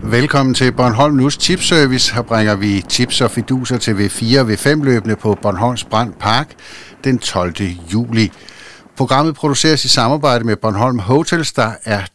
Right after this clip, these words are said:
dagens hovedsponsor. Mit navn er Bjarne Hansen, og med er som sædvanlig eksperttipperne Kim Hansen og Carsten Bundgaard. Og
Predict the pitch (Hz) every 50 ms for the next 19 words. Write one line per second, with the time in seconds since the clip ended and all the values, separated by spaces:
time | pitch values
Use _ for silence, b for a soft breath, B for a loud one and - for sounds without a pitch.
0 | - 104 95 82 87 101 98 - - - - 98 95 101 107 - - - 107 95
1 | 90 90 - - 95 85 - B B B B B B B B 143 156 147 147 139
2 | 131 127 127 107 - 107 92 92 95 92 107 139 147 - - - 135 120 104 95
3 | 92 92 101 113 131 117 107 107 120 120 117 - - 101 87 82 - - 107 101
4 | 117 151 170 170 151 156 139 123 - _ _ - 98 - - - - 117 120 135
5 | - - - 131 139 131 131 131 123 - - 90 85 110 135 120 - - 127 120
6 | - - 101 92 85 - - - - 87 87 90 - - - 107 98 85 _ _
7 | - - 87 85 85 - - 98 78 71 87 B B B B B B B B B
8 | B B B B B B B _ - - 87 90 95 101 98